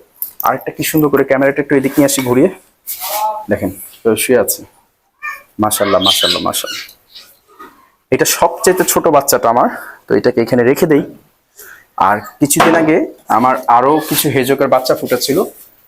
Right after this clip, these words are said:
তো ওইটা, এই যে ফোর পাস, আপনারা অনেকে ফোর পাস চিনেন তো, তাই না? ফোর পাস বাট কিন্তু লাভবার্ড না, এটা লাভবার্ডের মতো এক-, একটা ই, আহ,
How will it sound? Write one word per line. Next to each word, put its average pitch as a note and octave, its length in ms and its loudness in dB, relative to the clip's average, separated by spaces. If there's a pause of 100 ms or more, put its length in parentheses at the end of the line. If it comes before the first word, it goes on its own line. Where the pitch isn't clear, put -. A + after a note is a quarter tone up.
(360)
তো A#2+ 40 4 (140)
ওইটা, B2+ 280 2 (1400)
এই C3+ 80 4
যে B2 80 0
ফোর B2+ 260 0
পাস, G#2+ 160 2 (1700)
আপনারা - 260 2
অনেকে G#3 260 0
ফোর F3 140 4
পাস G3+ 200 2
চিনেন E3 240 2
তো, - 80 -4
তাই A#2 140 2
না? D#3 100 2 (180)
ফোর B2+ 180 2
পাস D3+ 160 4
বাট D3 220 4
কিন্তু E3 220 0
লাভবার্ড C#3+ 440 4
না, A2+ 120 0
এটা C3+ 160 4
লাভবার্ডের C3 440 4
মতো C3 220 2
এক-, C3 240 2 (420)
একটা A2+ 220 0
ই, A2+ 120 2 (1000)
আহ, G2+ 360 4